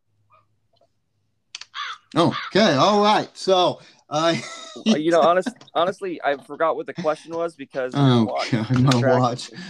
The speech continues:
Speaker 1: Uh, he needs to win. So what do you think about Connor's team currently right now?
Speaker 2: Oh, well, um, you know, with Herbert in, Herbert actually looked pretty decent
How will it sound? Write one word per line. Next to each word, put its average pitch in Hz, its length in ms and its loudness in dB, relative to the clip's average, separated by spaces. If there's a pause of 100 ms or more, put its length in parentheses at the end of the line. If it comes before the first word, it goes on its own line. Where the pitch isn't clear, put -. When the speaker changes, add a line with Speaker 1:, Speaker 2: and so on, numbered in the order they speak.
(300)
Speaker 1:
Uh, 147 180 2
he 165 160 2
needs 190 340 2
to 170 100 0
win. 160 200 2
So 135 140 -8
what 175 160 -2
do 226 60 4
you 240 80 2
think 208 320 -4
about 160 420 -2
Connor's 180 540 -4
team 156 420 -2
currently 151 480 -6
right 120 220 -6
now? 113 140 -16 (300)
Speaker 2:
Oh, 139 160 0
well, 127 380 0 (1300)
um, 202 420 0 (180)
you 196 120 -16
know, 202 180 -6
with 196 160 -10
Herbert 240 320 -6
in, 156 140 -4
Herbert 180 260 -10
actually 143 320 -8
looked 131 220 -18
pretty 135 200 -20
decent 131 560 -8